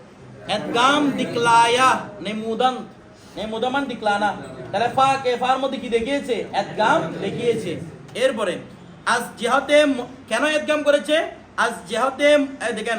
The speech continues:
আজ জিহাতে মুজানাসাত। এই মুজানাসাত, এটা কোন ভাবে মাসদার? মুজানিসাত বলবেন না, এটা সবাই বলবে এটা মুজানিসাত বলে, এটা মুজানাসাত।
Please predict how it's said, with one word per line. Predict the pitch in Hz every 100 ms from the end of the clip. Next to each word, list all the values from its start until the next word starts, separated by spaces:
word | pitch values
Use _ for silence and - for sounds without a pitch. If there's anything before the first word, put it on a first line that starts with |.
| 185
আজ | 233 196 165
জিহাতে | 233 262 294 294
মুজানাসাত। | 247 240 226 233 233 226 233 220 - - - - - - - - - - - -
এই | 190 220 - 190
মুজানাসাত, | 226 233 247 247 240 226 247 226
এটা | 240 277
কোন | 277
ভাবে | 262 247
মাসদার? | 233 196 214 185 - - - - - - - - - - - - -
মুজানিসাত | 262 254 247 247 262 240
বলবেন | 233 247 240
না, | 240 269
এটা | 254
সবাই | 247 262
বলবে | 262 269
এটা | 269
মুজানিসাত | 240 214 214 208 214 196
বলে, | 180
এটা | 185
মুজানাসাত। | 254 254 240 226 220 220 214